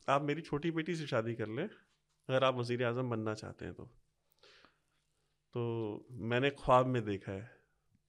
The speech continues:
तो इसने मना कर दिया। इसने कहा कि "नहीं, वो इससे, वो मेरे से बहुत छोटी है, आपकी जो बेटी है,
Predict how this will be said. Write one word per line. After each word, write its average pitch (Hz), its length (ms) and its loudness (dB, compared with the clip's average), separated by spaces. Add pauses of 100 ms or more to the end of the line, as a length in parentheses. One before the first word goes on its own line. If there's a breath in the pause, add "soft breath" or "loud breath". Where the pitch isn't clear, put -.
(600)
तो - 220 -18 (880)
इसने 139 280 -4
मना 139 260 0
कर 120 120 -2
दिया। 110 220 -6
इसने 120 220 -8
कहा 120 180 -8
कि 123 100 -4
"नहीं, 123 180 -2
वो 120 260 -2
इससे, 117 420 -4 (340)
वो 113 160 -4
मेरे 113 160 -2
से 120 100 -4
बहुत 120 280 -2
छोटी - 280 -10
है, - 180 -18 (800)
आपकी - 200 -10
जो 104 100 -6
बेटी 95 280 -8
है, 101 140 -12